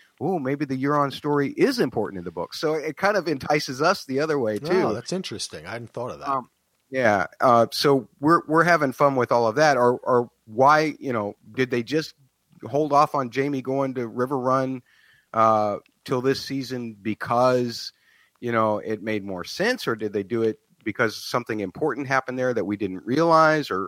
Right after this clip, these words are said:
Speaker 1: or, you know, um, it, it, there's all kinds of questions that we in book readers can see things that were omitted from where they are chronologically in the book story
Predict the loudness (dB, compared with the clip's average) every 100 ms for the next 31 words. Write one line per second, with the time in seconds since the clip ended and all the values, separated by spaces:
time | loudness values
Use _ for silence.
0 | -6 -8 -4 -2 -2 -4 -14 -20 -20 _
1 | -2 2 2 0 -6 -14 _ -18 -8 -8
2 | -8 _ -4 2 2 2 0 0 -4 -2
3 | -2 -2 -8 -6 -4 -4 -2 -2 -2 -2
4 | -2 -2 -6 -8 -8 -8 -8 -6 -6 -6
5 | -4 -2 -2 -2 -4 0 0 2 0 0
6 | -10 _ _ _ -2 2 4 4 6 4
7 | 4 0 0 2 2 2 -2 -4 -4 -4
8 | -6 -8 -6 -2 -2 -4 -6 -4 -2 -2
9 | -6